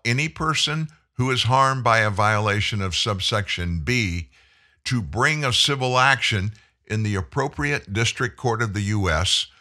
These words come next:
against the person who violated such a subsection for declaratory injunctive relief.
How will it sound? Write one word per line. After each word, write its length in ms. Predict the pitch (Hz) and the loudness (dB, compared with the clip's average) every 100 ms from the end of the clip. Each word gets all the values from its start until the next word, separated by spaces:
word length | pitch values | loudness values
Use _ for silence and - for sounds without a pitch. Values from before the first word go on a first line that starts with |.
| _ _ - | _ _ -4
against 580 | 87 76 139 202 - - | -4 0 2 2 0 -2
the 80 | 180 | -6
person 440 | - 135 - 123 | -2 0 0 0
who 180 | 117 104 | 0 0
violated 640 | 80 101 101 104 95 95 | 4 4 4 0 -2 -2
such 440 | - 113 104 - - - | -2 -2 -2 -4 -8 -10
a 140 | - 101 | -4 0
subsection 920 | - 143 123 101 - 95 - 113 113 - _ _ | 0 0 -2 -4 -2 -2 -2 -4 -4 -8 _ _
for 140 | 101 | -6
declaratory 1160 | 85 80 - - 110 104 101 - 92 87 92 85 - _ _ - | -4 -4 -6 -2 0 0 -2 -2 -2 0 -2 -4 -10 _ _ -6
injunctive 720 | 101 92 98 82 78 95 87 | -2 0 0 0 -2 -4 -2
relief. 400 | 120 147 190 95 | -2 -2 -2 -4